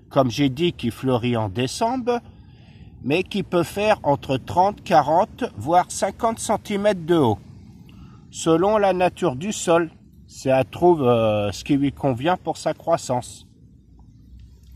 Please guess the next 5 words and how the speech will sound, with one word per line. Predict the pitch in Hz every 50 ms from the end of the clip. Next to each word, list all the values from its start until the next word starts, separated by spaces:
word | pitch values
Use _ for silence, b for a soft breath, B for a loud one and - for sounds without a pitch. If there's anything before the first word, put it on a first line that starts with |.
| B B B B B B B B B B B - - - - - _ - - _ _ _ _ _ _ _ _ b b b b b b b
Et | - 123
cette | - - - 139 135 113
jolie | - 185 220 226 214 220 202
petite | - - 165 147 - - 139 123 - -
plante | 165 185 208 214 - - - -